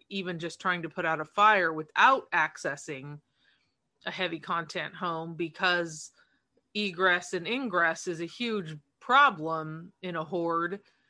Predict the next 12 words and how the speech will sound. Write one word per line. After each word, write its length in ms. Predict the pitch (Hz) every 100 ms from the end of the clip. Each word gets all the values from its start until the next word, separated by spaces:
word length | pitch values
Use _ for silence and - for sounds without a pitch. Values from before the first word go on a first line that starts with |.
| _ _ _
where 600 | 175 180 175 175 175 170 - _ _ -
there 180 | 185 190
can 200 | 202 180
be 160 | 170
avalanches 840 | 185 180 180 170 170 175 170 165
and 280 | 165 160 160
ex-, 260 | - - - _
increased 540 | 180 170 - 180 170 -
fall 300 | 185 202 180
risks 640 | 165 165 - - - - - _ - _ 170
for 260 | - 180 -
everyone. 840 | 208 247 220 156 143 - -